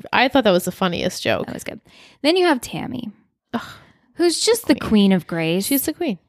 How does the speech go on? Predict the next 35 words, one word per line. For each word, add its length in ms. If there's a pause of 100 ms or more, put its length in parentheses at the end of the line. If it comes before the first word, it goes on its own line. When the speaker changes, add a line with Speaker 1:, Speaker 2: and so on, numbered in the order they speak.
(100)
Speaker 2:
She 180
goes 320
up 380
and 320
she 680 (800)
talks 420
about 340
Eric 540
and 140
she 140
makes 280
some 200
jokes, 640 (400)
but 160
with 180
love. 600 (320)
And 140
Speaker 1:
Right, 60
Speaker 2:
then 80
Speaker 1:
she's 120
like, 180
"My 180
life 340
revolves 400
around 220
football 400
because 520
that, 160
my 140
husband 340
is 120
the 80
coach." 440
Speaker 2:
Right. 520
And 640